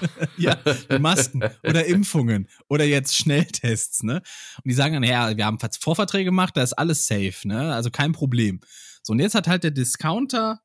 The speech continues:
die Discounterwelt, Aldi, Lidl, ich glaub, die waren's, ich weiß nicht, wer da noch drin hängt, haben jetzt diesen, diese Woche, ich glaub, vor zwei Tagen oder drei,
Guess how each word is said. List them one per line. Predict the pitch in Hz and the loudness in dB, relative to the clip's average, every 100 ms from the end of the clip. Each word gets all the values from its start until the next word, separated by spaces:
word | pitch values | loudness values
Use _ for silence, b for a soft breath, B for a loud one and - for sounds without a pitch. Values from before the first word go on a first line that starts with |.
| _ | _
die | 131 135 139 | -8 -2 0
Discounterwelt, | 127 - - 202 220 180 156 156 - | 2 2 2 0 2 2 2 0 0
Aldi, | 143 165 147 | 0 2 2
Lidl, | 143 170 165 175 | 2 2 0 -2
ich | - | -6
glaub, | - 107 | -12 -10
die | 101 | -10
waren's, | 107 170 220 | -8 -10 -10
ich | 113 | -10
weiß | 107 104 | -12 -12
nicht, | 104 95 | -14 -14
wer | 90 | -14
da | 95 | -12
noch | 117 | -12
drin | - 156 156 | -12 -14 -10
hängt, | 170 185 B B B B B | -10 -12 B B B B B
haben | 151 147 | 0 2
jetzt | 139 - | 0 0
diesen, | 180 196 190 170 170 165 _ - | 0 4 4 4 2 -2 _ -2
diese | 185 214 | 0 4
Woche, | 214 - 131 240 | 2 2 0 0
ich | 180 | -4
glaub, | 147 - | -6 -6
vor | 127 | -8
zwei | - 170 | -4 -2
Tagen | - - 262 | -2 -4 -4
oder | 151 | -6
drei, | 135 - | -6 -6